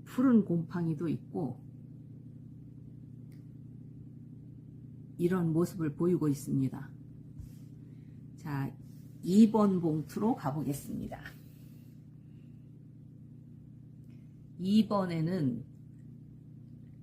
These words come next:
이천십육 년 구월에 사십이 시간을 시그널한 것인데 이것은 연한 커피색을 띠고 있으며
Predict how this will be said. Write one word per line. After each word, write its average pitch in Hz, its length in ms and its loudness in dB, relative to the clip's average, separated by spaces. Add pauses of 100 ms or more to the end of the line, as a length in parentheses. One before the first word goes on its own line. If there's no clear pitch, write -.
(140)
이천십육 202 680 4
년 175 180 0
구월에 170 540 0 (1000)
사십이 180 680 2
시간을 165 720 2 (300)
시그널한 185 600 4
것인데 147 640 0 (1040)
이것은 202 460 8
연한 170 500 10
커피색을 240 640 4
띠고 208 280 2
있으며 175 600 2